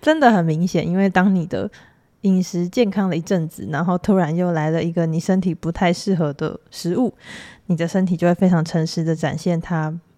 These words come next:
不适合这个东西。<laughs> 但是当下的快乐还是有，所以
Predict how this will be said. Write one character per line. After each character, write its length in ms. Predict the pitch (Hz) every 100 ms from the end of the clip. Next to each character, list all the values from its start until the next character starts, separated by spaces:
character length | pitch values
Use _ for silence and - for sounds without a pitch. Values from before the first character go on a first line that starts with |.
| _ _
不 120 | 190
适 200 | - 185
合 160 | 175 156
这 160 | 185
个 80 | 165
东 220 | 156 151
西。 260 | 165 165 165 - - - -
<laughs> 400 | _ - - -
但 160 | 320
是 140 | 294 294
当 260 | 233 233
下 180 | 247 220
的 140 | 175
快 220 | 160 - 180
乐 120 | 170
还 140 | 147
是 220 | - 165
有， 120 | 151 - - - - _
所 240 | - 175 175
以 320 | 180 165